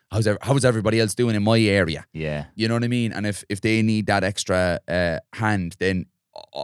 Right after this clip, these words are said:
Speaker 1: I'm, I'm available to do it because I can't do that. It's like, you know, the, the masks come down, uh, on the airplane. You put your own mask on
Speaker 2: Yeah,
Speaker 1: first,
Speaker 2: yeah,
Speaker 1: and then
Speaker 2: yeah.
Speaker 1: you, you do the thing. You do have to have your own shit together.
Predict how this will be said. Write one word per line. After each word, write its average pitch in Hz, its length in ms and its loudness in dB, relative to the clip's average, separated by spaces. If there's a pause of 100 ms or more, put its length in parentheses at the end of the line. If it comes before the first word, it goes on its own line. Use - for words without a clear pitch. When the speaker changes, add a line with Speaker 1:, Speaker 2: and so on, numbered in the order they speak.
Speaker 1:
I'm, 113 300 2
I'm 104 120 2
available 101 480 0
to 98 120 -6
do 101 100 0
it 87 80 -2
because 113 220 -6
I 113 140 0
can't 120 360 -2
do 123 160 -2
that. 98 180 0
It's - 140 -6
like, 127 180 0 (320)
you 117 120 -4
know, 113 100 0
the, 107 340 2 (220)
the 101 80 -4
masks 117 540 0
come 107 240 -2
down, 110 520 4
uh, 98 160 0
on 104 180 0
the 104 160 0
airplane. 98 460 -2
You 92 100 -8
put - 140 -2
your 120 160 4
own 117 180 6
mask 98 280 0
on 92 100 2
Speaker 2:
Yeah, 87 220 4
Speaker 1:
first, 82 100 2
Speaker 2:
yeah, 80 160 -2
Speaker 1:
and 76 100 0
then 107 140 2
Speaker 2:
yeah. 104 120 0
Speaker 1:
you, 95 100 -2
you 104 160 -2
do 101 120 -2
the 101 60 0
thing. 101 120 -2 (240)
You 127 160 4
do 143 360 8
have 117 360 0
to 98 80 -6
have 107 320 0
your 101 180 4
own 117 240 4
shit 117 280 -2
together. 80 400 -6